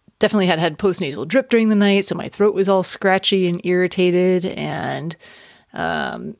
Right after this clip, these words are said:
just kind of general malaise, kind of chills the whole time, no fever. Um, and that had kind of been the case the day before, but it got better. So I was like, "Well,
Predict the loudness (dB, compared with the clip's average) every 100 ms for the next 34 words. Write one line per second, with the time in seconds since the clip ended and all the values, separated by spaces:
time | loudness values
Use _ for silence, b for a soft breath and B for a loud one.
0 | _ -6 -6 -6 -8 -4 -2 -2 0 2
1 | 0 0 -2 0 2 2 0 0 -2 -4
2 | -4 -10 _ _ _ -6 0 2 2 2
3 | 0 -4 -4 -2 -2 0 2 2 2 0
4 | 0 -2 -4 0 0 0 B B B B
5 | B B -4 0 0 -2 -4 -6 -10 -20
6 | -6 0 2 2 -2 -8 _ -4 -2 0
7 | 2 2 0 0 0 0 0 0 2 2
8 | -2 -2 -4 -4 _ 0 2 2 -2 -6
9 | 0 2 2 2 0 -4 -6